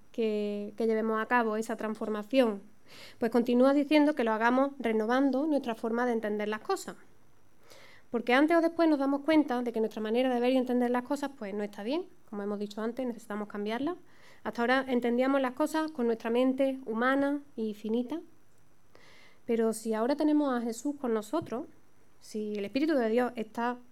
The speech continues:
en nosotros, Él tendrá mucho que decir, entiendo, ¿no? En cuanto a cómo entender las cosas, sobre para qué vivimos y cómo lo hacemos, y quién mejor que Él para enseñarnos la mejor forma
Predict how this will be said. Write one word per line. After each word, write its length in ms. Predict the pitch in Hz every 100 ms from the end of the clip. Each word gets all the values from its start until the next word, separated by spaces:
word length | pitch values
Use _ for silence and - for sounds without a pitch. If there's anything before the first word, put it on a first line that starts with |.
| -
en 200 | 226 226
nosotros, 520 | 208 - 302 320 247 302 - - - - - -
Él 100 | 220
tendrá 300 | 220 214 214
mucho 240 | 214 220
que 80 | 208
decir, 400 | 208 202 359 - 220
entiendo, 440 | 208 285 320 208 -
¿no? 100 | 262 - - - -
En 120 | 214
cuanto 260 | 220 208
a 60 | 202
cómo 220 | 233 233
entender 380 | 220 214 214 226
las 140 | 208
cosas, 320 | - 330 240 214 - - - - - -
sobre 280 | - 214 208
para 180 | 208 208
qué 100 | 214
vivimos 480 | 214 269 294 247 262
y 80 |
cómo 200 | 254 233
lo 80 | 214
hacemos, 360 | 202 302 285 277 - - - - - -
y 180 | 226 208
quién 220 | 220 214
mejor 300 | 214 214 214
que 280 | 214 202 220
Él 180 | 208 220
para 140 | - 214
enseñarnos 540 | 208 214 214 220 220 226 - - -
la 80 | 233
mejor 300 | 220 220 226
forma 400 | 208 262 240 196